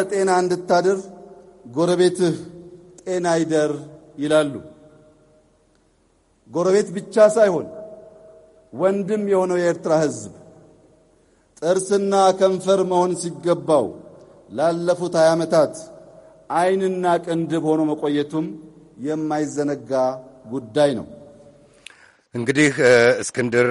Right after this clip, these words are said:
Speaker 2: ጠቅላይ ሚኒስትሩ በግማሽ ሰዓት ያህል፣ እ፣ ንግግራቸው ውስጥ ብዙ ቁም ነገሮችን አንስተዋል። በእርግጥ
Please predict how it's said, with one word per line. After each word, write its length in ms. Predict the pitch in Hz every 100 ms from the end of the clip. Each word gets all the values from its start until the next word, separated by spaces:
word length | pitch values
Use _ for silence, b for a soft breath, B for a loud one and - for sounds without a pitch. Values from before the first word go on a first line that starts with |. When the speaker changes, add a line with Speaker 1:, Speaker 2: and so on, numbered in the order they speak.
| 113
Speaker 2:
ጠቅላይ 320 | 107 120 117
ሚኒስትሩ 420 | 113 120 110 - 117 113 101
በግማሽ 720 | 110 95 113 113 117 117 - -
ሰዓት 480 | - 120 110 120 113 - 104 95 92 92
ያህል፣ 340 | 98 98 113 113 87
እ፣ 140 | 95 90 90
ንግግራቸው 680 | 95 101 90 110 117 - 101 90
ውስጥ 300 | 123 - - 87
ብዙ 160 | 95 104
ቁም 180 | 123 98
ነገሮችን 500 | 95 92 95 - 92
አንስተዋል። 480 | 87 85 87 82 120
በእርግጥ 320 | 92 98 107